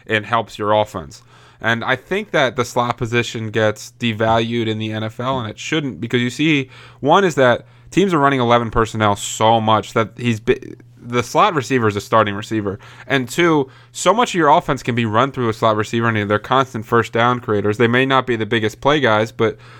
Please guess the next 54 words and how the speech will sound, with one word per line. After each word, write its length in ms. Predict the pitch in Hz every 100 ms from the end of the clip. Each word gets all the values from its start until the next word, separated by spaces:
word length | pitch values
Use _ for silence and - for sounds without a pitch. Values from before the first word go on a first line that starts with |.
| - - -
you 100 | 120
know, 100 | 117
he 140 | 143
does 260 | 139 135 135
add 200 | 123 127
that 140 | 123 120
ability 360 | 113 123 117
after 180 | 117 120
the 80 | 110
catch 260 | 131 127
where 100 | 113
he, 140 | 117 123
he, 240 | 117 135
as 140 | 123 117
a 60 |
slot 200 | - 147
receiver, 300 | 135 123 117
he 120 | 123 131
can 160 | 117
really 220 | 120 123
make 200 | 113 113
things 260 | - 120 110
happen 480 | 117 117 110 107 101 - -
for 120 | 117
your 180 | 107 104
offense. 440 | 123 - 98 - - -
I 180 | 123 135
just, 280 | 131 127 -
honestly, 320 | 127 113 117
I 60 | -
can't 220 | 123 113
wait 120 | 113
to 60 | 107
give 140 | 113
this 140 | 101 -
peop-, 300 | 123 113 87
the 120 | 113
people 300 | 120 113 110
your 200 | 104 107
player 280 | - 117 117
comparison 440 | 107 107 104 101
'cause 140 | 98 107
it's 120 | 101
better 220 | 120 117
than 100 | 104
mine. 360 | 107 107 101 101 - - - -
Who, 100 | -
who 180 | 120 165
do 60 | 240
you 120 | 160
compare 460 | - 143 139 135 120
Christian 300 | - 113 110
Kirk 280 | 110 98 -
to? 180 | 104